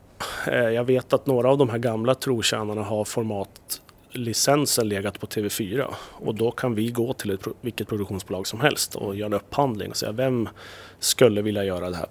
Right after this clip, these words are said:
projektet?" Och där är väl, ja, Vem kan bli miljonär nu som vi kallar för Postkodmiljonären ett sånt exempel där vi äger den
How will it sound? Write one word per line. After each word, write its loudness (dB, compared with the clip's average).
projektet?" -8
Och -8
där -2
är -6
väl, -10
ja, 2
Vem 2
kan -2
bli 2
miljonär 2
nu 0
som -2
vi -4
kallar -4
för -4
Postkodmiljonären -2
ett -6
sånt -8
exempel -8
där -4
vi -4
äger -8
den -10